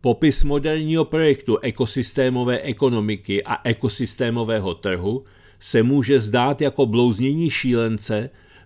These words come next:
proti němuž literární fantazie Alexandra Běliájeva bledne. Projekt však není fantazií. Je to součást plánu velkého restartu.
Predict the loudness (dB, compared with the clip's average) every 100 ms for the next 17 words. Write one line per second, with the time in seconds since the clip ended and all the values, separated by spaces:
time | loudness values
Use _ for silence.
0 | -2 2 2 2 2 2 2 0 0 0
1 | 2 2 2 0 0 -4 -2 -4 -2 -2
2 | -2 0 -2 0 -2 -2 -2 -4 -4 -2
3 | -2 0 2 2 2 0 0 0 -2 -4
4 | -2 -2 -2 -4 -8 -10 -20 _ _ _
5 | _ _ _ _ 2 4 4 2 -4 -6
6 | -4 -4 -4 -4 -6 -6 -6 -8 -12 -14
7 | -20 _ _ _ _ _ -8 2 2 4
8 | -2 0 2 2 0 -2 -2 -4 -2 0
9 | 2 0 -2 -4 -2 -2 -2 -2 0 0
10 | -2 -4 -6 -8 -8 -10 -18